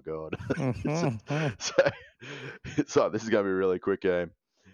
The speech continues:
Speaker 1: Um, and then he moved all his characters inside. There was one,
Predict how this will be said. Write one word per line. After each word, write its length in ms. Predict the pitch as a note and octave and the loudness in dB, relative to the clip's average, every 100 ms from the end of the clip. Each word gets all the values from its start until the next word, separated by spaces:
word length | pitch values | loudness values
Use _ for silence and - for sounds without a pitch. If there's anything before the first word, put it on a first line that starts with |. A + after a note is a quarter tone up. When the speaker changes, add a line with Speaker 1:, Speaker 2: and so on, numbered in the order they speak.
| _ _ - | _ _ 4
Speaker 1:
Um, 380 | F#2 F#2 F#2 - | 6 6 4 2
and 160 | G2+ F#2+ | -4 2
then 220 | A2 A2 | 2 4
he 140 | A2 | 0
moved 420 | F2+ G2+ G2 F#2 - | 2 2 2 0 -4
all 240 | F2+ F2+ | -2 0
his 160 | F#2 - | -2 -6
characters 960 | - F2 F2 - E2 D#2+ C#2+ - - _ | 0 2 2 -2 -4 -4 -8 -18 -20 _
inside. 400 | F2+ - F2 D#2+ | -12 -4 -2 0
There 100 | F2 | -2
was 140 | E2+ F2+ | -2 0
one, 480 | G2 G#2+ G#2 G2+ | 2 2 0 -8